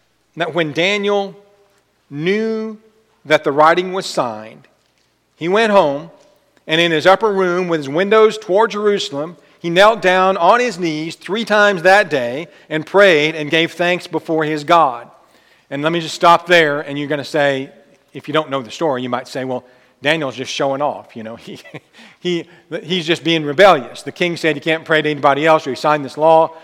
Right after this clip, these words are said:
said you can't pray to anybody else, and Daniel just, he's being rebellious. He's gonna, 'I'll show you, and I'm opening my windows, and I'm gonna pray three times today, uh, just to show you.'" And that's not what's happening,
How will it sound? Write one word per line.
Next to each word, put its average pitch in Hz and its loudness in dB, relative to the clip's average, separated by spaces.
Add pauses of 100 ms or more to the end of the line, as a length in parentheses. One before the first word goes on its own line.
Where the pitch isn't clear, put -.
(120)
said 156 -4
you - -16
can't 160 -4
pray 156 0
to 147 -4
anybody 143 0
else, 156 2
and 123 -14 (280)
Daniel 160 0
just, 139 -8
he's 143 -12
being 165 0
rebellious. 156 2
He's 135 -14
gonna, 147 -2
'I'll 180 4
show 170 2
you, 185 0
and - -14
I'm 147 -4
opening 175 -2
my 156 4
windows, 175 2
and 147 -2
I'm 143 -6
gonna 151 -4
pray 170 2
three 180 -6
times 170 0
today, 160 0 (360)
uh, 135 -6
just 143 -8
to 135 -14
show 151 -2
you.'" 151 -2
And 123 -10 (280)
that's 160 0
not 196 4
what's 139 -8
happening, 120 -10